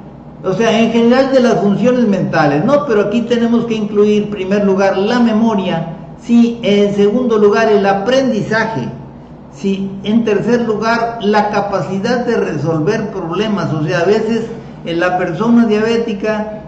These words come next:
en la que están disminuidas las funciones mentales, puede ser, digamos, que se enfrenta a alguna problemática, aunque sea sencilla, y entonces,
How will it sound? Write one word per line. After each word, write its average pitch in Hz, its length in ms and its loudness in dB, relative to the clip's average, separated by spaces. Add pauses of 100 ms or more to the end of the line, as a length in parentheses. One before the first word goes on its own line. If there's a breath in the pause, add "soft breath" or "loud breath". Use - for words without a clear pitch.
en 180 300 2
la 180 180 -2
que 180 80 -4
están 233 280 2
disminuidas 208 680 2
las 180 240 2
funciones 208 440 -2
mentales, 226 680 0 (400)
puede 220 280 4
ser, 214 600 -2
digamos, 208 480 0
que 196 380 0
se 196 120 0
enfrenta 202 520 0
a - 40 0
alguna 233 460 2
problemática, 196 720 0
aunque 190 200 -2
sea 226 160 -2
sencilla, 240 800 -2 (220 loud breath)
y 208 180 4
entonces, 214 800 0